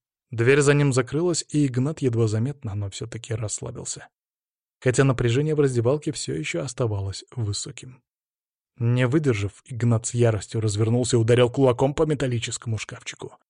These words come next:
Раздался громкий звук. Металл прогнулся внутрь, оставив глубокую вмятину. «Чего ты так реагируешь на этого идиота?» — спросил я, глядя на перекошенное от ярости лицо Игната.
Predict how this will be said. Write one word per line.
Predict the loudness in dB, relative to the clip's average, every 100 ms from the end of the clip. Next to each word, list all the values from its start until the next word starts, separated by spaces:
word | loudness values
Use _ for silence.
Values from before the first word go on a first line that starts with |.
| _ _ _ _ -2
Раздался | 4 4 6 4 4
громкий | 4 4 2 0
звук. | 0 0 -2 -4 -10 -2
Металл | 0 4 4
прогнулся | 4 0 0 0 2 2
внутрь, | 2 4 6
оставив | 6 6 4 4
глубокую | 2 0 0 -2 0 0 2
вмятину. | 0 -2 -6 -14 -16 _ _ _ _ _ _ _ _ _ _ _
«Чего | -8 -2 2 4
ты | 4 2
так | 0
реагируешь | 0 2 4 4 2 0
на | -4
этого | -4 -2 -2
идиота?» — | 0 0 -2 -4 -10
спросил | -6 -6 -4 -4 -2
я, | -2
глядя | 2 2 2
на | 0
перекошенное | 4 4 4 2 4 2 0
от | -2 -4
ярости | 2 4 4 2 0
лицо | 2 2 0
Игната. | 0 -2 -4 -12